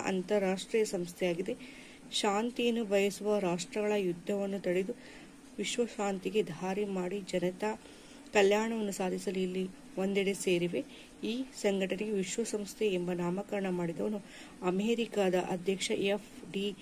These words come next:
ರೋಸ್ವೆಲ್ಟ್. ವಿಶ್ವಸಂಸ್ಥೆ ಎಂಬ ನಾಮಕರಣ ಮಾಡಿದವನು ಅಮೆರಿಕದ ಅಧ್ಯಕ್ಷ ಎಫ್ ಡಿ ರೋಸ್ವೆಲ್ಟ್. ಇದು ಹಲವು ಬಾರಿ ಸ್ಪರ್ಧಾತ್ಮಕ ಪರೀಕ್ಷೆಗಳಿಗೆ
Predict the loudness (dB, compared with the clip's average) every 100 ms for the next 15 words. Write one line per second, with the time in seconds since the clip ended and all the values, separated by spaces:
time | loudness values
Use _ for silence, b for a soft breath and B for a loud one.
0 | B B B 6 8 8 6 -8 -16 -20
1 | -18 -16 -2 2 4 2 -4 -10 -14 B
2 | B B -20 -20 -20 -20 -18 -8 -4 0
3 | 0 2 2 2 2 2 4 2 0 2
4 | 2 2 2 0 0 0 0 0 0 0
5 | 0 0 0 -2 -6 B B B 0 0
6 | 2 4 4 2 0 2 2 0 -2 0
7 | -2 0 0 2 2 0 -4 2 2 4
8 | 2 0 2 2 2 -4 B B B B
9 | B -4 2 2 2 2 4 2 0 0
10 | 2 0 -2 -4 2 2 2 -4 -4 -4
11 | -4 -2 -4 -2 -2 -2 0